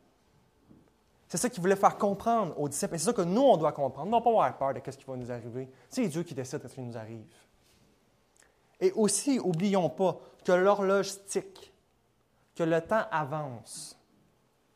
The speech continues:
La journée d'hier, d'avant-hier, la semaine, le mois, c'est fini, là. On peut pas aller les chercher puis les, les recommencer. On peut pas faire contrôle Z, là, comme sur, comme sur l'ordinateur, là. C'est passé. Jésus nous dit,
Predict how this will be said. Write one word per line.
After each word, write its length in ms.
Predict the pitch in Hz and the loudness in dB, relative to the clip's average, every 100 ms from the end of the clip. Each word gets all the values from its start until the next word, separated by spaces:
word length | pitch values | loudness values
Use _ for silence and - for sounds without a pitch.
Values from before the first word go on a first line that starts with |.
| _ - | _ -10
La 100 | 127 | -6
journée 240 | 147 151 | -4 -2
d'hier, 540 | 156 139 160 165 160 160 | -4 2 6 6 6 4
d'avant-hier, 560 | 147 147 147 147 151 | 0 -2 -2 0 0
la 140 | 151 135 | 0 -4
semaine, 340 | - 143 143 | -6 -8 -6
le 80 | 135 | -6
mois, 240 | 139 143 | -4 -6
c'est 140 | 143 143 | -6 -10
fini, 280 | 147 160 143 | -8 -8 -8
là. 120 | 104 - _ - | -10 -18 _ -8
On 80 | |
peut 120 | 139 151 | -2 4
pas 120 | 170 | 4
aller 140 | 165 | 4
les 100 | 156 | 0
chercher 400 | 156 160 - 180 | -2 -4 -4 -6
puis 120 | 175 | -4
les, 180 | 147 147 - - _ - | -4 -4 -8 -20 _ -6
les 100 | 156 | -4
recommencer. 640 | - 160 156 135 - 156 | 0 0 2 0 -2 -6
On 40 | 127 | -4
peut 100 | 135 | -2
pas 100 | 160 | 2
faire 160 | 165 | 2
contrôle 320 | 165 160 156 | 2 0 0
Z, 100 | 135 | 2
là, 260 | 156 160 139 | 2 0 -2
comme 160 | 139 131 | -6 -8
sur, 140 | 135 120 | -8 -10
comme 120 | 147 139 | -10 -8
sur 80 | |
l'ordinateur, 520 | 139 135 143 123 139 131 | -6 -6 -6 -4 -4 -4
là. 160 | 107 104 _ _ _ _ _ _ _ _ _ _ | -8 -16 _ _ _ _ _ _ _ _ _ _
C'est 160 | - 160 | -8 -4
passé. 540 | 208 185 151 180 147 - - _ _ _ _ _ _ _ _ _ _ _ | 2 2 2 -4 -8 -12 -20 _ _ _ _ _ _ _ _ _ _ _
Jésus 240 | 147 170 | -4 -2
nous 140 | 202 165 | 0 -2
dit, 260 | 147 185 | -2 -4